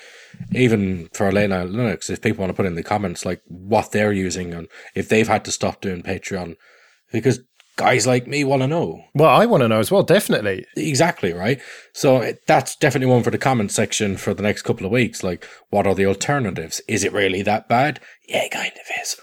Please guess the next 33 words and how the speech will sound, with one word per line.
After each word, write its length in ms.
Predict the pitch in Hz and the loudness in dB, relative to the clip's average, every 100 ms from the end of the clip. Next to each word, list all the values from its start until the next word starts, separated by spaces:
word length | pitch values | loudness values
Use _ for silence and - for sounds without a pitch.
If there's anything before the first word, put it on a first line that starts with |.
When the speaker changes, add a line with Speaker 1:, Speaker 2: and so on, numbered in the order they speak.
| _ - | _ 4
Speaker 1:
But 360 | 143 113 113 _ - - _ | 6 4 0 _ -20 -20 _
mostly 400 | 143 147 - 139 | 2 2 4 2
for 100 | 135 | 2
the 60 | 120 | 2
people 280 | 135 123 110 | 2 0 0
contributing, 600 | 131 131 113 104 95 87 | 0 0 0 0 0 -2
because 400 | 98 110 101 - - - - _ _ | -2 0 0 -2 -10 -20 -20 _ _
for 240 | 135 131 | 2 4
us 280 | 147 156 - - - | 4 2 0 -10 -2
creating, 560 | 127 117 135 156 151 - _ _ _ | 2 4 4 0 -4 -10 _ _ _
we're 340 | 110 127 143 | -2 2 4
gonna 180 | 151 135 | 4 2
have 100 | 131 | 2
to 60 | 127 | 2
get 140 | 127 | 2
in 100 | 120 | 2
line 380 | 117 113 107 95 | 2 2 0 0
with 320 | 113 107 98 | 2 4 2
whatever 320 | 117 110 104 98 | 2 2 2 0
the 100 | 98 | 2
users 480 | 113 113 95 82 | 0 0 -2 -4
are 240 | - 95 90 | -4 -4 -2
comfortable 460 | - 107 - 95 92 | -2 -4 -4 -6 -6
and 140 | 90 | -4
happiest 580 | - 113 107 92 - - _ | -2 -2 -2 -4 -6 -10 _
doing. 320 | 117 113 80 78 | 2 2 0 0
That's 280 | 104 - - _ _ _ _ _ _ | 0 0 -6 _ _ _ _ _ _
story 480 | - - 113 104 95 | -2 2 4 4 4
as 200 | 90 - | 0 -2
old 320 | 113 107 98 | 2 4 4
as 80 | 92 | -2
time 280 | - 110 92 | -4 -4 -2
itself. 520 | - 117 87 - | -2 -2 -2 -8